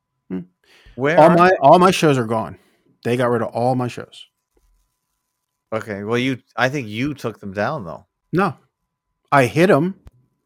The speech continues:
Speaker 2: Oh, okay.
Speaker 1: But when I went to go back and log in, they were all gone.
Speaker 2: I
Speaker 1: So
Speaker 2: gotta
Speaker 1: there's
Speaker 2: see if we, we should do a public, um,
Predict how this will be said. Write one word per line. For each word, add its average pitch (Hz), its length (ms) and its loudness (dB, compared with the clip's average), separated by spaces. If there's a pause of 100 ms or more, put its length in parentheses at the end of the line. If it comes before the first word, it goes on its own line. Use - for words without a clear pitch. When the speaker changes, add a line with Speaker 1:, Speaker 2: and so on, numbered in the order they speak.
(360)
Speaker 2:
Oh, 110 160 2
okay. 113 240 -10 (1120)
Speaker 1:
But 156 100 4
when 147 140 4
I 143 40 4
went 143 180 2
to 151 60 -2
go 139 120 4
back 143 360 0
and 123 140 0
log 123 220 0
in, 135 380 -2
they 117 120 -2
were 113 100 -4
all 113 100 -2
gone. 104 320 -12 (2250)
Speaker 2:
I 147 140 -4
Speaker 1:
So 131 60 -2
Speaker 2:
gotta 127 140 2
Speaker 1:
there's 127 160 -6
Speaker 2:
see 131 100 -10
if 117 80 -10 (920)
we, 170 160 -4
we 156 200 -4
should 160 240 -10
do 143 160 -4
a 123 60 -4
public, 117 720 -8
um, 101 520 -8